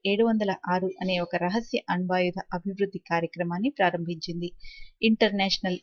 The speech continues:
అటామిక్ ఎనర్జీ ఏజెన్సీలోను, యూరోపియన్ అమెరికన్ అణ్వాయుధ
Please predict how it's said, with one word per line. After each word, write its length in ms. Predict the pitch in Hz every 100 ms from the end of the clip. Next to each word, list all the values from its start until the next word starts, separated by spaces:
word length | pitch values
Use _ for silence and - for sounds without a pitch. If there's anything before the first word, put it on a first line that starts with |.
| -
అటామిక్ 420 | 185 214 208 208 -
ఎనర్జీ 380 | 190 190 180 190
ఏజెన్సీలోను, 880 | 175 165 180 175 190 175 170 170 165 _ _ _ -
యూరోపియన్ 520 | 233 269 254 214 202 202 185
అమెరికన్ 440 | 190 190 185 170 - 180
అణ్వాయుధ 440 | 180 185 170 165